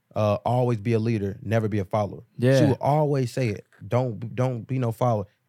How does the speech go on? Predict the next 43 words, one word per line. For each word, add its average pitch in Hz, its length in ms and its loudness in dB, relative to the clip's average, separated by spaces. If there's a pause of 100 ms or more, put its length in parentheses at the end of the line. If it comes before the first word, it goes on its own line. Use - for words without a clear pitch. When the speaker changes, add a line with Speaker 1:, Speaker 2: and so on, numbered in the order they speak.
Speaker 1:
Every 147 540 2 (140)
single 123 400 0
day 110 320 2
Speaker 2:
Yeah. 120 360 4
Speaker 1:
before 110 300 -2
I 104 60 4
walked 104 280 0
out 104 60 0
of 95 60 -2
school, 104 180 -2
'cause 98 100 -4
I 110 80 2
used 110 120 0
to 101 220 -6
have 113 160 -2
to 107 100 -10
walk 98 400 -2
to - 60 -20
school 95 200 -8
'cause 92 100 -6
I 110 60 2
live 123 200 2
so 127 140 -2
close. 117 440 -4
You, 95 100 -10
you 117 60 -2
know 135 120 6
Speaker 2:
Yeah. 135 120 6
Speaker 1:
what - 20 4
I 117 40 2
mean? 131 160 -2 (420)
So, 113 480 2
um, 104 460 0 (320)
yeah, 135 200 2
bro, 110 200 2
what 107 180 -2
I 131 60 2
mean 143 160 0
to 123 60 -2
tell 127 220 -6
you, 123 160 -4
like, 101 320 -6 (240)
literally, 104 640 -2